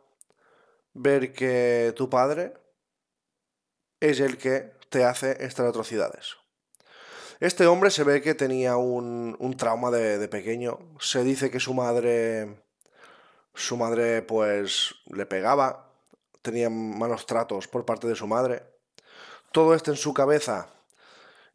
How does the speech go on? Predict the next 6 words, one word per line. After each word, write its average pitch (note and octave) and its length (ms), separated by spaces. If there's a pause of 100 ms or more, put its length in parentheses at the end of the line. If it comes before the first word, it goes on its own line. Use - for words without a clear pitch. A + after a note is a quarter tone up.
hizo D3 400
que B2+ 840 (1040)
ya C3+ 320
urdir C3+ 340
un C#3+ 120
plan, C3 400